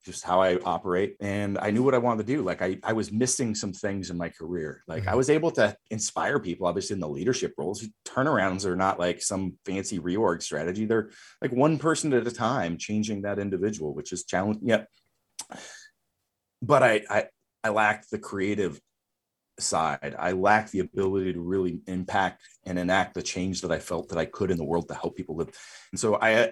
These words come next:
Speaker 1: I'd owned a gym on the side, and I was competing as a high-level athlete, and I was starting to post content. Well, not starting. I'd been posting content online f-,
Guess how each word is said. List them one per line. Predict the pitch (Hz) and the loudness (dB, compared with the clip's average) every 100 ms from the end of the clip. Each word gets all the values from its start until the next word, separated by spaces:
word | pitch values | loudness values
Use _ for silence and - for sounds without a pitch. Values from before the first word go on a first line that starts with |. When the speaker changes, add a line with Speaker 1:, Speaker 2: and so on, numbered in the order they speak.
| 110 | 4
Speaker 1:
I'd | |
owned | 113 135 | 4 4
a | 113 | 2
gym | 92 95 104 | 0 -2 0
on | 104 | -2
the | |
side, | 107 92 82 87 90 | -2 0 2 2 0
and | 85 76 73 - _ _ _ - | -4 -8 -12 -16 _ _ _ -6
I | 90 | -4
was | - | -2
competing | 92 110 107 104 | -2 0 2 2
as | |
a | 92 | 2
high-level | 101 98 92 82 | 2 2 2 0
athlete, | 87 - 92 92 | 0 0 -2 -4
and | 78 | -4
I | 85 | -4
was | 85 82 - - _ - | -2 -2 -4 -8 _ -8
starting | - 98 104 | -2 0 0
to | 92 | -2
post | - 95 - | -2 -2 -2
content. | 90 87 - - | -2 -2 -4 -8
Well, | 90 | -4
not | 85 - | -4 -2
starting. | 82 76 87 | -4 -2 -2
I'd | 82 | -2
been | 90 | 0
posting | 92 - 82 | -2 -2 -2
content | 87 76 82 | -2 -2 -2
online | 78 76 | -2 -2
f-, | 78 | -4